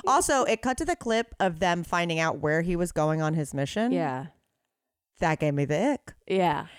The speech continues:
Speaker 1: She was
Speaker 2: Oh.
Speaker 1: like, "Oh my God, yeah. Oh, oh," like, "Why are you cry-?" He didn't get into Harvard.
Speaker 2: No, and
Speaker 1: You
Speaker 2: then she
Speaker 1: found out what
Speaker 2: says
Speaker 1: country he was going to.
Speaker 2: And then she says in a talking head that, like, sh-,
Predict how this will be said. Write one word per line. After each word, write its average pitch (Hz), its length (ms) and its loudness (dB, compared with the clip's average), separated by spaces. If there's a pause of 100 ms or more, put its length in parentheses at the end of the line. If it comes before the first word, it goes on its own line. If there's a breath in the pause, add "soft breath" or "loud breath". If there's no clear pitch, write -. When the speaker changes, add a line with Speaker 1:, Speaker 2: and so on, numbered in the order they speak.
(200 loud breath)
Speaker 1:
She 349 100 8
was 320 100 6
Speaker 2:
Oh. 320 40 4
Speaker 1:
like, 302 200 0
"Oh - 160 4
my 320 140 4
God, - 340 2
yeah. - 300 4 (180)
Oh, 302 560 4
oh," 311 140 4
like, 262 180 0
"Why 240 300 4
are 349 40 4
you 359 140 4
cry-?" - 280 -2
He 330 120 2
didn't 392 240 0
get 302 140 4
into 311 240 4
Harvard. 220 600 2
Speaker 2:
No, 220 320 4
and 247 100 4
Speaker 1:
You 302 80 8
Speaker 2:
then 330 120 4
she 277 40 4
Speaker 1:
found 311 140 6
out 311 160 4
what 294 160 6
Speaker 2:
says - 40 -8
Speaker 1:
country 277 360 2
he 220 100 2
was 196 160 0
going 160 300 0
to. 139 200 -2
Speaker 2:
And 254 160 2
then 285 160 2
she 294 200 -2
says 262 340 0
in 254 200 2
a 240 200 0
talking 233 380 -4
head 226 260 0
that, 208 160 0
like, 202 240 -2
sh-, - 240 -10